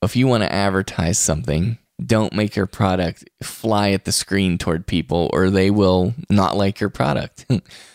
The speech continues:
But on the other hand, if you're making a horror film and you wanna scare people or bother them,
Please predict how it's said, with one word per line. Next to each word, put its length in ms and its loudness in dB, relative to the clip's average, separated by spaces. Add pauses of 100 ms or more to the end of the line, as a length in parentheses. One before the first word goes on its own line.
But 140 2
on 120 4
the 100 2
other 140 4
hand, 220 4
if 140 -2
you're 140 2
making 380 0
a 80 2
horror 340 2
film 440 0
and 160 2
you 120 4
wanna 200 0
scare 360 0
people 380 0
or 180 2
bother 440 0
them, 360 -2